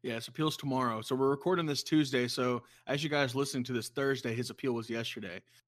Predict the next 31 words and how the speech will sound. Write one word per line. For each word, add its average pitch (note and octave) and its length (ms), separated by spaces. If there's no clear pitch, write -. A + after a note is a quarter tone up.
So - 180
we C#3 140
don't D3+ 120
know C#3 100
the C3 160
outcome C3 320
of B2 80
that A#2+ 200
yet, A#2 340
but, A#2+ 340
um, A2+ 600
we'll C3 60
see. B2+ 240
He E3+ 160
did F3 280
say, G3 500
um, A#2+ 600
there C3 160
are C3 60
sources C3+ 360
saying C3+ 260
that A#2+ 260
Myles B2+ 260
Garrett C3 240
is B2+ 80
appealing B2+ 380
in A#2 120
person F3+ 520
to C3 640
appeal C#3 320
that. D3+ 260